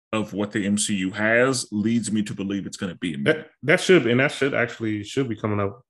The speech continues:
Speaker 2: here within another two or three weeks. Uh, I think they're gonna announce that at San Diego Comic-Con. I think they're doing
Speaker 1: Yeah,
Speaker 2: a
Speaker 1: so
Speaker 2: Hall, a Hall H thing there.
Speaker 1: Yeah, the fact that the meeting was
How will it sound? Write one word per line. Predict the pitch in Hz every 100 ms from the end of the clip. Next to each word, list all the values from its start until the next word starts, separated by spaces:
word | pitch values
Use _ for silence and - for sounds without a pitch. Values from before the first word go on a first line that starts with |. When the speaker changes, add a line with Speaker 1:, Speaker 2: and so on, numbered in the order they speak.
| -
Speaker 2:
here | 110 104
within | 98 104 101 101 98 98 104
another | 107 113 110 110 107 104 104 101 101 101 - _
two | - 117
or |
three | 110 104
weeks. | 98 98 95 - -
Uh, | 104 98 98
I |
think | 95 123
they're | 117
gonna | 107 101
announce | 101 101 -
that | 104 101 117
at | 101
San | - 101 98
Diego | 98 98
Comic-Con. | 98 101 95 104 95 98 101 _ _ _ _ _ _ _ _ 104
I | 98
think | 104
they're | 101
doing | 104 98
Speaker 1:
Yeah, |
Speaker 2:
a |
Speaker 1:
so | 95 - 104
Speaker 2:
Hall, | -
a | 104
Hall | 107 101 101
H | 110 -
thing | - 101 101
there. | 104 101 - _ _ _ _
Speaker 1:
Yeah, | 117 -
the | 110
fact | 110 143 147 -
that | 117 104 - _ _ _ _ _
the | 98 110
meeting | 113 120 123 113 101 -
was | 101 98 95 92 98 -